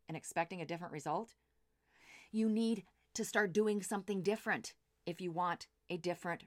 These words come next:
result. Sometimes we don't even go around the mountain. We just look at it and go, "Eh, never mind," turn around and walk away. Sometimes we run.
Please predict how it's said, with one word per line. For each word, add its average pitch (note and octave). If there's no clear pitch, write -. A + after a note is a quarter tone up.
result. F3
Sometimes D4+
we B3
don't B3
even A3+
go A3
around A3+
the A3+
mountain. A3
We F#3
just F#3
look G#3+
at F#3+
it E3+
and D3+
go, E3+
"Eh, C4
never C4+
mind," A3+
turn G#3+
around F#3
and D#3+
walk D#3
away. C#3
Sometimes A3+
we E3
run. D#3+